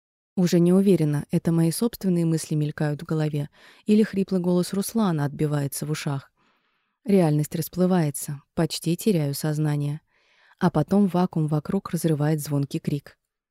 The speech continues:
Задыхаюсь и улыбаюсь. От этого звука даже боль отпускает. Не уходит до конца,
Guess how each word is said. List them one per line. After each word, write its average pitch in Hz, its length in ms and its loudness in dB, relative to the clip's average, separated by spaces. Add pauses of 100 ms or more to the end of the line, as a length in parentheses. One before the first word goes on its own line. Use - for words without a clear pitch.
(100)
Задыхаюсь 160 920 0 (260)
и 185 120 4
улыбаюсь. 151 720 0 (480)
От 180 180 2
этого 165 300 0
звука 170 320 -2
даже 156 260 0
боль 180 240 0
отпускает. 147 760 -6 (300)
Не 180 160 4
уходит 165 460 0
до 143 100 -4
конца, 156 520 -2